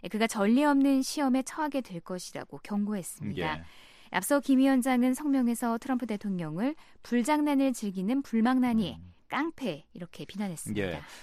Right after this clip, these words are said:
Speaker 2: 이렇게 미국과 북한 최고 지도자가 서로 뭐 직접 거친 언어를 써가면서 비난전을 벌이는 상황이 이어지고 있는데요.
Speaker 1: 네네.
Speaker 2: 어, 앞서 이제 김정은 위원장 명의의 성명 내용을 소개해 주실 때
Speaker 1: 네.
Speaker 2: 북한이 이제 최고의 초강경 대응을 언급했는데
Speaker 1: 네.
Speaker 2: 이 초강경 대응 조치가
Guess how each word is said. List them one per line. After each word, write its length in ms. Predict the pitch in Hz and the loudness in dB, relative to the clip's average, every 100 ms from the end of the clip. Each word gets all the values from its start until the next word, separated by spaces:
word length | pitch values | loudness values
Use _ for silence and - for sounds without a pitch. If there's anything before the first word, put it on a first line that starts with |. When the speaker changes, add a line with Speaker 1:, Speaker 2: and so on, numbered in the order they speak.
| - - | -20 -8
Speaker 2:
이렇게 200 | 131 135 | -4 -2
미국과 400 | 117 139 - 147 | -2 -2 2 0
북한 260 | 127 151 | 2 0
최고 240 | 139 180 170 | 0 0 -2
지도자가 420 | 151 147 131 135 | -2 -4 -2 -2
서로 440 | - 170 165 156 | -2 -2 0 2
뭐 200 | 131 117 | 0 -2
직접 360 | 107 - 135 113 | -6 -4 -4 -4
거친 280 | - - 151 | -6 -4 0
언어를 280 | 135 120 113 | 0 0 -2
써가면서 680 | 123 123 110 95 - 95 85 | -2 0 0 -2 -2 -4 -2
비난전을 500 | 110 113 110 98 92 | 0 0 0 -2 -4
벌이는 400 | 87 85 85 85 | -6 -10 -10 -10
상황이 380 | - 117 98 82 78 | -10 -8 -6 -6 -10
이어지고 380 | 78 85 - 80 - | -10 -10 -12 -14 -12
있는데요. 500 | 90 82 73 - - | -10 -8 -8 -10 -6
Speaker 1:
네네. 200 | 208 165 151 151 - | -6 -6 -12 -16 -12
Speaker 2:
어, 200 | 110 107 | -8 -4
앞서 400 | 104 - 180 180 | -4 -2 2 2
이제 180 | 160 151 - | 4 0 -2
김정은 400 | - 156 180 175 | 0 2 2 2
위원장 560 | 156 151 143 147 139 131 | 0 0 0 2 2 2
명의의 320 | 120 120 123 | 0 0 0
성명 520 | - 180 175 165 139 | -2 -6 -4 -4 -2
내용을 280 | 113 113 110 | 0 0 0
소개해 300 | - 123 117 | -4 -6 -6
주실 280 | - 90 85 | -6 -10 -12
때 320 | - 107 82 131 | -6 -6 -4 -4
Speaker 1:
네. 180 | 214 | -4
Speaker 2:
북한이 300 | 175 156 127 | -4 -2 -2
이제 180 | 110 117 | 0 -2
최고의 580 | - 196 196 190 190 175 | -4 -4 -4 2 4 4
초강경 680 | 165 320 247 233 208 196 165 | 0 -4 -2 0 2 0 0
대응을 320 | 131 113 113 | 0 0 0
언급했는데 800 | 85 85 - 101 85 82 107 90 - | -2 -4 -8 -8 -8 -8 -8 -8 -6
Speaker 1:
네. 200 | 190 165 | -6 -6
Speaker 2:
이 20 | |
초강경 680 | 156 170 180 165 160 147 131 | -10 -4 -4 -2 -4 -6 -6
대응 340 | 104 107 113 | -4 -2 -2
조치가 640 | 107 - - 107 120 123 | -4 -8 -10 -2 -2 -2